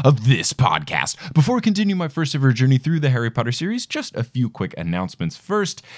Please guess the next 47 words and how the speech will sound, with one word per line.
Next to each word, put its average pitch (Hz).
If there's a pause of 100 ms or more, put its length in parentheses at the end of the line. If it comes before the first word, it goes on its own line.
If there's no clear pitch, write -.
it 196
is 208
the 233
first 220
episode 139
of 101
Potterless 95
in 87
September, 160 (200)
meaning 208
that 165
it 156
is 175
donation 233
time. 87
Here 143
at -
Potterless, 180
we 107
donate 113
one 208
dollar 92
for -
every 139
member 120
of 120
our 104
team 147
over 123
at 113
patreon 127
dot 120
com 123
slash 120
potterless 131
to 147
a 110
different 82
charity. 180 (200)
And 127
at 117
the 113
time 170
of 170
recording, 147
we 101
have 180